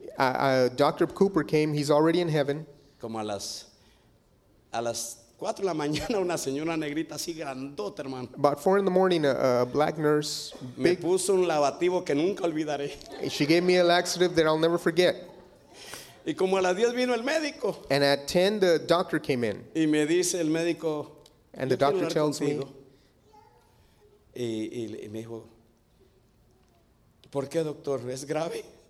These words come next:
Speaker 1: I, I asked him, "What do you, do you have bad
Speaker 2: Me
Speaker 1: news?"
Speaker 2: dice, "No."
Speaker 1: He said, "No."
Speaker 2: "Es que usted no tiene nada."
Speaker 1: You have nothing.
Speaker 2: Usted no tiene nada.
Speaker 1: You don't have anything.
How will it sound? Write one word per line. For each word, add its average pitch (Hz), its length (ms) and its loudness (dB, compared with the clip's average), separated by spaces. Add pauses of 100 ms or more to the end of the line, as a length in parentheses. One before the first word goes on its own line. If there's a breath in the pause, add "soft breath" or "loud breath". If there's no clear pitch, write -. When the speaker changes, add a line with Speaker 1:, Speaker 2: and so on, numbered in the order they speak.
(200)
Speaker 1:
I, - 60 -4
I 131 200 -2 (120)
asked - 160 -2
him, 131 120 0
"What 151 100 4
do 170 60 -2
you, 139 340 0
do 131 140 -6
you 135 80 0
have 143 160 0
bad 147 200 2
Speaker 2:
Me 160 120 0
Speaker 1:
news?" 127 200 0
Speaker 2:
dice, 127 540 -6
"No." 131 400 -6 (640 loud breath)
Speaker 1:
He 131 60 -8
said, 123 220 0
"No." 147 360 0 (200)
Speaker 2:
"Es 117 100 -16
que - 100 -18
usted 120 160 -10
no 120 120 -8
tiene 120 260 -12
nada." 156 380 -14 (180)
Speaker 1:
You 139 280 0
have 160 240 2
nothing. 175 340 0 (400)
Speaker 2:
Usted 143 220 -8
no 156 100 -6
tiene 151 300 -12
nada. 170 520 -18
Speaker 1:
You 131 140 -2
don't 151 200 2
have 165 220 4
anything. 190 380 -2